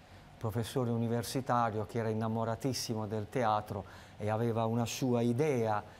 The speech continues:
del teatro popolare. E quindi mi coinvolsero, io all'epoca non scocchiavo una sola parola in dialetto, <laughs> e per cui dopo che lessi il copione dici, "Vabbè,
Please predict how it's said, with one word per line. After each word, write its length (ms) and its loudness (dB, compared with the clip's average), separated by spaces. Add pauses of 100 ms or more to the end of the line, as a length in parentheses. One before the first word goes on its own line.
(140)
del 300 -2
teatro 500 0
popolare. 880 0 (600)
E 120 -2
quindi 280 2
mi 120 2
coinvolsero, 840 4
io 140 4
all'epoca 520 2
non 140 2
scocchiavo 500 0
una 200 2
sola 260 0
parola 400 2
in 140 2
dialetto, 580 4
<laughs> 1000 2
e 100 0
per 260 0
cui 300 2
dopo 300 2
che 160 4
lessi 260 0
il 100 2
copione 520 2
dici, 100 0
"Vabbè, 380 0